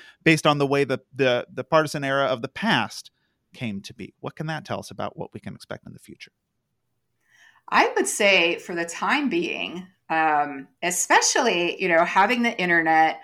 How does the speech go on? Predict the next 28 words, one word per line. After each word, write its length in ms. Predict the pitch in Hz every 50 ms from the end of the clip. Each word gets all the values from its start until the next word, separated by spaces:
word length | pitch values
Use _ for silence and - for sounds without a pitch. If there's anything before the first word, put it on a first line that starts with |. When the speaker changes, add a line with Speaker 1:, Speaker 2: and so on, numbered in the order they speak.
| - - - - _ _ _
Speaker 2:
having 340 | - 170 180 190 202 202 196
the 320 | 196 190 185 175 170 175
ability 680 | - - 180 180 - 170 175 180 180 175 175 170 170 170
for 200 | 170 - - 165
people, 640 | 170 - - 185 185 185 170 165 165 160 160 - -
just, 360 | - 160 180 - - - - -
just 240 | 165 214 - - -
about 300 | 254 269 277 226 190 - -
anybody 580 | 175 175 208 202 165 151 147 151 143 151 160
to 200 | 156 - 170 165
start 480 | - - - - 165 160 160 180 - -
some 240 | - - 165 170 185
sort 320 | - - - 170 170 175
of 180 | 175 170 170 - 123 110 -
media 580 | 180 180 165 160 160 170 175 185 185 180 - - -
outlet. 640 | 156 160 160 156 - 170 165 165 165 165 - - - - - - - _ _ -
And 140 | - 165 175
we've 160 | 202 214 208
seen 240 | - - 220 240 302
it 100 | 381 440
a 120 | 427 320 233
lot, 340 | 170 - - 453 - - - - - _ _ _ -
uh, 180 | 180 180 165 101
especially 560 | 120 - - - 175 196 220 - - 233 220
following 460 | 220 - 190 185 202 214 208 202 208 190
this 180 | 180 180 - -
past 380 | - 185 190 190 - - -
election, 800 | - 175 165 165 202 - - - - 262 233 190 165 175 180